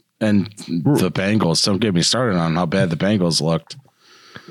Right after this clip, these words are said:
Speaker 2: Yeah, Mostert was on the field for seventy-four percent of snaps for the Dolphins, so I guess you could say that.
Speaker 1: <sighs>
Speaker 2: Rachaad White was out there for eighty percent for the Bucs.
Speaker 1: Okay, s-, so maybe there's, but, like, we knew some of those guys. We just knew how terrible those offenses were gonna be.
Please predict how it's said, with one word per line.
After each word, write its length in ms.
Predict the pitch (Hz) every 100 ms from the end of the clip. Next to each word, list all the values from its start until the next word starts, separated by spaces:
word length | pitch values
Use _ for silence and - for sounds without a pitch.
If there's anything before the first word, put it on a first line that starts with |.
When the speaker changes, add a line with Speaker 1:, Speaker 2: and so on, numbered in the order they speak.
| -
Speaker 2:
Yeah, 200 | 127 113
Mostert 520 | 110 127 143 - 160 131
was 140 | 131
on 140 | 131
the 60 | 123
field 260 | 127 127 120
for 60 |
seventy-four 500 | 120 131 123 117 120
percent 260 | 107 - 117
of 60 |
snaps 300 | - 120 113
for 100 | -
the 100 | 104
Dolphins, 720 | 92 110 120 135 147 139 147 143
so 280 | - 113
I 80 | 101
guess 220 | 101 107
you 60 | 117
could 60 | -
say 140 | 113
that. 180 | 113 117
Speaker 1:
<sighs> 20 |
Speaker 2:
Rachaad 400 | 117 - 117 107
White 260 | 101 110 127
was 160 | 120
out 160 | 117 117
there 140 | 120
for 160 | 117 120
eighty 240 | 120 123
percent 400 | 131 120 135 131
for 80 | -
the 100 | 107
Bucs. 640 | - 117 156 - - - - - - 165
Speaker 1:
Okay, 220 | 160 151
s-, 180 | 143 - -
so 260 | - 165 151
maybe 280 | 160 175 175
there's, 640 | 156 147 139 - - - - _ _ _ _ _ _ _ _ _ _ _ _ _ - - _
but, 140 | 185 190
like, 160 | 196
we 80 | 240
knew 260 | 208 233 233
some 220 | 147 123
of 60 |
those 200 | 104 98
guys. 320 | - 104 104 165
We 80 |
just 240 | 180 190 -
knew 140 | 165
how 220 | 151 143
terrible 500 | 131 - 170 143 131
those 180 | 120 120
offenses 600 | 135 156 117 95 90 87
were 120 | 87
gonna 200 | 87 85
be. 360 | 82 82 80